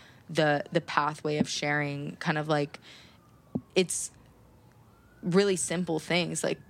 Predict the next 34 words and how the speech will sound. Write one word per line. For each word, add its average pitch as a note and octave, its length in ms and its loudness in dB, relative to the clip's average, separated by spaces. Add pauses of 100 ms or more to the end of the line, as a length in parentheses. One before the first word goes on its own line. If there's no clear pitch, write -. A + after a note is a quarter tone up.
(160)
that D#3+ 180 2 (760)
obviously F#3+ 360 2
us F#3 140 2
having F#3 200 -2
a D#3+ 40 -4
space D#3+ 560 2
is D3+ 160 -2
really D#3+ 160 0
helpful D#3 320 -4
in E3+ 80 -6
facilitation, E3 840 -2 (280)
but - 120 -2
also E3 320 0
everyone D#3 380 -2
can D3 200 -6
do D3 420 -2
by C#3+ 320 -4 (400)
just D#3 200 -2 (120)
opening E3+ 400 2
that D3+ 280 0 (600)
emotional D#3 480 0
door D3+ 320 0
and C#3+ 160 -6
talking - 380 -4
to - 100 -12
neighbors, - 640 -10 (120)
and E3 140 -2
then D3 300 -4
learning D3 380 -2
more D3 100 -4
about D3 240 -2
other D#3+ 140 -2
people D#3 340 -6
and D3+ 180 -4